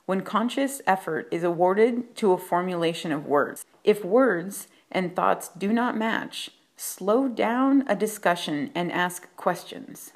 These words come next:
Investigate. Is the topic one where variables are measured within a similar lens? Within a pink zone mindset, a listener and speaker hold a shared understanding of content. Thus, a genuine conversation becomes possible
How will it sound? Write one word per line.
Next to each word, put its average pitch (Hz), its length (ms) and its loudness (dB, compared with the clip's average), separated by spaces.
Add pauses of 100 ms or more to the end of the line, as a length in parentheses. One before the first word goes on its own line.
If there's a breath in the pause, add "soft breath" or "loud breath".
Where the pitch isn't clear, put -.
(160)
Investigate. 196 800 2 (200)
Is 190 160 0
the 190 80 -4
topic 262 480 -2
one 220 240 2
where 196 140 2
variables 190 800 2 (100)
are 185 120 4
measured 185 500 -2
within 170 260 -4
a 165 60 -2
similar 170 560 -6
lens? 160 600 -6 (360)
Within 247 300 6
a 294 40 8
pink 277 280 4
zone 240 200 0
mindset, 220 600 2 (240)
a 208 80 6
listener 254 480 4
and 214 180 0
speaker 196 500 -2
hold 185 260 0
a 185 60 -2
shared 262 600 0 (160)
understanding 202 720 0
of 156 140 -6
content. - 640 -6 (200)
Thus, 185 540 0 (160)
a 185 80 -2
genuine 208 580 2
conversation 208 800 -2
becomes 170 340 -6
possible 131 720 -2